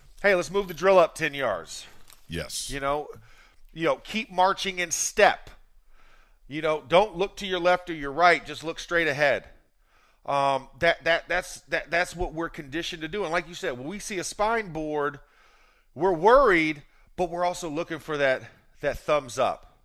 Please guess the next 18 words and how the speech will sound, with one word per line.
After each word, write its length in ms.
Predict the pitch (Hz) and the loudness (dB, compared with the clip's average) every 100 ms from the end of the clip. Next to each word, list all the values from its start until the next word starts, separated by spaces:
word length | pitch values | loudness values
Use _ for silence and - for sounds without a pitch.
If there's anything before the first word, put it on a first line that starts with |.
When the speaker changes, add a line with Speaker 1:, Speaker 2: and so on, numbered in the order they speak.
| _ _ - | _ _ -8
Speaker 1:
We're 120 | 90 | -4
Speaker 2:
Yes. 60 | 90 | -4
Speaker 1:
looking 160 | 170 | -6
for 140 | - 160 | -10 -2
that 240 | 151 127 | -2 -2
little 200 | 135 160 143 | -8 -6 -6
Speaker 2:
Yep. 140 | - | -4
Speaker 1:
hand 300 | 156 147 131 | -4 -4 -4
wave 380 | 113 104 82 82 - - - | -4 -4 -6 -14 -20 -20 -16
Speaker 2:
Yep. 160 | 78 82 _ - | -14 -14 _ -2
Speaker 1:
that 380 | 156 147 117 | 0 0 -2
gives 420 | 101 170 202 156 160 | -2 -2 -2 -4 -2
us 240 | 165 156 | -2 -2
the 160 | 160 139 | -6 -8
ability 420 | 113 151 160 143 | -6 -6 -4 -6
to 80 | 139 | -10
say, 340 | - 143 123 - _ _ _ _ _ - | -2 0 -2 -8 _ _ _ _ _ -2
"Okay, 540 | 151 151 156 123 80 | -2 0 0 0 -2